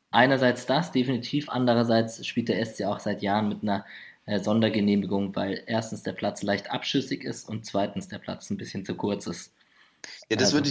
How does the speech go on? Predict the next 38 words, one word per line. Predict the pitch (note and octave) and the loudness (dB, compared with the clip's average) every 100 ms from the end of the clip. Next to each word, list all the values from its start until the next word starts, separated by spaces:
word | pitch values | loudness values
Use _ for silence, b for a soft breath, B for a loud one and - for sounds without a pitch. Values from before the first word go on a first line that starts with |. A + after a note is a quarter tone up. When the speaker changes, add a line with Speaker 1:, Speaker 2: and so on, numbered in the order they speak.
| B2+ | -2
Speaker 2:
mich | C#3 | -4
jetzt | C#3 C3+ | -4 -2
mal | C#3 | -2
interessieren. | B2 A#2+ A2+ D3 | -2 -2 0 0
Ist | G#2+ G#2+ | 0 -2
der | G#2+ | 0
neue | A2+ B2+ | 0 0
Platz | A#2 B2 - | 0 -2 -2
dann | G#2 | -6
wieder | A2 B2+ | -4 -2
abschüssig | C3 - D3 C#3+ C3 | -2 -2 -4 -2 -2
oder | B2 | -2
ist | A#2+ - | -2 0
der | |
dann | A2 A2+ | 2 2
so | A2 | 0
wie | A2 | -2
in | A2 | -2
den | G2+ | -2
anderen | F#2+ G#2+ | 0 0
Stadien | G#2 - F#2+ G2 | 0 0 0 -2
von | F#2+ G2+ | -4 -4
der | G2+ | -2
Mittellinie | G2+ G2 F#2+ F#2 | -4 -6 -8 -10
nach | F2+ | -12
außen? | - F#2+ G2 | -12 -8 -4
Speaker 1:
Es | |
kann | - D3 D3 | 2 2 6
sein, | C#3 F3 | 6 6
dass | E3+ - | 4 2
sie | C3 | 2
den, | C3+ C3+ | 4 4
äh, | B2+ B2+ | 2 0
vielleicht | - C3 C3+ | 2 0 2
ist | C3+ | 2
er | C3+ | 6
ja | B2+ | 6
f-, | A#2+ - | 4 -4